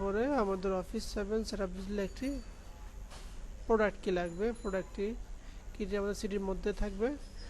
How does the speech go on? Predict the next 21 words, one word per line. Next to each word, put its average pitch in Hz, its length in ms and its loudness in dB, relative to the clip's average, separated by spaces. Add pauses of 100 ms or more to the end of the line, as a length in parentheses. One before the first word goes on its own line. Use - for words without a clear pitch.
(240)
সিডি 190 340 0
কিতে 202 280 0 (340)
একটি - 160 -2 (100)
টেক্সট 196 260 4
ফাইল 214 220 4
আছে, 240 140 0 (120)
টেক্সট - 240 0
ফাইলটি 202 340 0 (300)
ওপেন 196 200 -2 (100)
করে 220 180 0 (1800)
এই 214 60 2 (100)
সিডি 214 320 0
কিটি 208 220 -2 (100)
কপি 202 280 2 (160)
করে 208 300 4 (1800)
আমাদের 190 440 2 (580)
এই 190 80 2 (100)
সফটওয়্যারের 202 560 0 (460)
প্রোডাক্ট 214 360 -2
কি 220 60 2 (100)
বক্সে 185 360 0